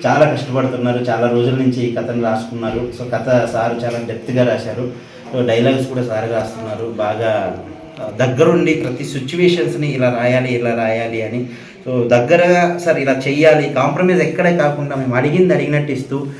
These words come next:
so, మమ్మల్ని మరింత ముందుకు తీసుకెళ్లాలని, ఆ, సపోర్ట్ బాగా చేస్తున్నారండి. అలాగే రీసెంట్గా మన,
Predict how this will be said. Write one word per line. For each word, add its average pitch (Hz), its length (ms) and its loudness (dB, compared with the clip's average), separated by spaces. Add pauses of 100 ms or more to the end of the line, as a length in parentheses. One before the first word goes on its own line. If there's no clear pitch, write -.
(260)
so, 127 80 2
మమ్మల్ని 135 300 4
మరింత 175 500 4
ముందుకు 151 380 2
తీసుకెళ్లాలని, 127 840 0 (300)
ఆ, 123 300 2 (360)
సపోర్ట్ 147 320 0
బాగా 151 340 2
చేస్తున్నారండి. 127 680 -2 (140)
అలాగే 127 460 0
రీసెంట్గా 127 400 -2
మన, 123 160 0